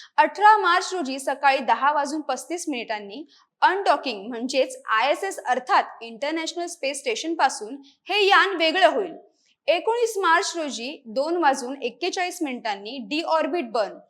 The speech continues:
म्हणजेच पृथ्वीच्या वातावरणात यानाचा प्रवेश होईल. एकोणीस मार्च रोजी सकाळी तीन वाजून सत्तावीस मिनिटांनी स्प्लॅशडाऊन म्हणजेच यान समुद्रात उतरेल.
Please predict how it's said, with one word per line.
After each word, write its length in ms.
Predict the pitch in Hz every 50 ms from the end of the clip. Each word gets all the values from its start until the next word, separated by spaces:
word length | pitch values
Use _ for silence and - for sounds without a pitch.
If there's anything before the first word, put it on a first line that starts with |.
| _ _ _ _ _
म्हणजेच 560 | 233 262 247 262 320 294 330 311 370 359 - -
पृथ्वीच्या 640 | 277 269 269 - - 370 381 359 - 269 240 277 302 240
वातावरणात 640 | 262 226 208 - 311 339 359 370 339 269 240 262 269 320
यानाचा 460 | 277 254 226 240 277 277 277 262 269
प्रवेश 440 | 269 - 320 262 233 226 220 - -
होईल. 220 | 240 180 165 - _ _ _ _ _ _ _ _ _ _
एकोणीस 460 | 277 320 311 415 440 466 480 453 440 403
मार्च 360 | 392 359 339 349 349 - 359
रोजी 240 | 339 285 240 269 269
सकाळी 400 | 269 294 269 269 277 277 294 320
तीन 300 | 285 - 294 311 359 370
वाजून 280 | 339 294 240 262 269
सत्तावीस 600 | 294 - 285 240 240 - 277 285 320 359 370 - 302
मिनिटांनी 560 | 277 247 247 - 262 247 240 214 190 214 277
स्प्लॅशडाऊन 680 | 269 - - - - 262 262 277 247 240 330 240 208 175 - - _ _ _ _ _ _ _ 247
म्हणजेच 440 | 254 240 277 339 359 370 349 330 -
यान 360 | 302 277 285 311 311 269 311 403
समुद्रात 540 | - - 349 302 320 381 392 392 440 381 370 381
उतरेल. 360 | 262 - - - 202 170